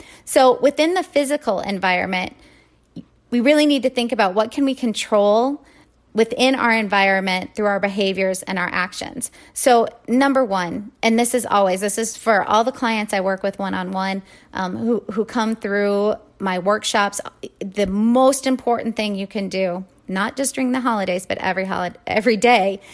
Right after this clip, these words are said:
is to make a plan. So making a food plan, and one that you can actually follow through on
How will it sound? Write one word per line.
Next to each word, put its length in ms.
is 160
to 80
make 180
a 60
plan. 480
So 220
making 500
a 80
food 320
plan, 520
and 200
one 220
that 180
you 80
can 220
actually 640
follow 480
through 380
on 420